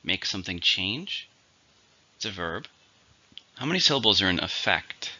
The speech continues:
Two, stressed in the second. Affect. I hoped that my speech would affect her. Then we have unaffected, which means not influenced or harmed,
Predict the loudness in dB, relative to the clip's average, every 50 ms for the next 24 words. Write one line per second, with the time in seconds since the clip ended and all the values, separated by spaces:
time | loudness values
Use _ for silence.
0 | -18 _ _ _ _ _ _ _ _ _ _ _ _ _ _ _ _ _ _ _
1 | -20 -20 _ _ -20 -20 _ _ _ _ _ _ _ _ -2 0 0 0 0 -2
2 | -2 2 4 4 4 4 4 4 4 4 4 2 0 -4 -4 -4 -4 -6 -10 -12
3 | -14 -16 -20 -20 _ _ -20 -20 -20 -20 -20 -20 _ _ -14 -12 -10 -6 0 2
4 | 2 2 0 -2 -10 -10 -8 -8 -8 -10 -14 _ _ _ _ _ _ _ _ _
5 | _ _ _ _ _ _ _ _ _ _ _ _ _ _ _ _ _ _ _ -16
6 | -16 -16 -16 -18 -20 -20 -20 -10 0 2 2 4 6 4 4 4 2 2 2 4
7 | 4 4 4 2 4 4 2 2 2 2 4 4 4 4 2 -2 -6 -6 -6 -6
8 | -6 -4 -2 -2 -2 -2 -6 -14 -16 -20 -20 _ _ _ _ -20 -20 _ _ _
9 | _ _ _ _ _ _ _ _ _ -20 -20 -16 -14 -14 -14 -14 -16 -18 _ -20
10 | -20 -18 _ 0 4 6 8 8 8 8 6 6 6 6 6 6 6 4 2 2
11 | 0 0 0 -2 -4 -4 -4 -6 -14 -20 -20 -20 -20 -20 -20 -20 -20 -20 -20 -20
12 | -20 -20 -20 -20 -20 -20 -20 -20 -20 -20 -20 -20 -16 -2 2 2 4 4 4 2
13 | 2 0 -2 -2 -2 2 4 6 6 6 4 2 -2 -2 -4 -2 -2 -2 0 0
14 | 0 0 0 0 -2 -4 -4 -4 -2 0 0 0 0 0 -2 -4 -6 -6 -8